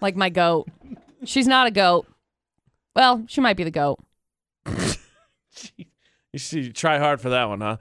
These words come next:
Speaker 1: Yeah.
Speaker 2: For Veronica.
Speaker 1: Veronica.
Speaker 2: I think this is a good idea, and I'll tell you why, because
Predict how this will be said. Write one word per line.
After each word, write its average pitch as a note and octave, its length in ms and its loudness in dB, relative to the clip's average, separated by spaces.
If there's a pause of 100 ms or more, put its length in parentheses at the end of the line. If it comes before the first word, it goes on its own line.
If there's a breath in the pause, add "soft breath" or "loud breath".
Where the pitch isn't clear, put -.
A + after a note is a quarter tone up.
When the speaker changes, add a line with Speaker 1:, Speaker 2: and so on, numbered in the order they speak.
(140 soft breath)
Speaker 1:
Yeah. E3 200 -2 (360)
Speaker 2:
For F3 120 2
Veronica. E3+ 840 2
Speaker 1:
Veronica. C4 680 4
Speaker 2:
I G#3+ 120 6
think C4+ 120 0
this B3 140 0
is G#3 100 -4
a A#3+ 60 -2
good A#3 100 2
idea, F#3 320 0
and E3+ 140 -4
I'll D#3+ 160 -2
tell F3+ 240 -2
you F#3+ 160 -6
why, B2+ 400 -2
because C3+ 580 -6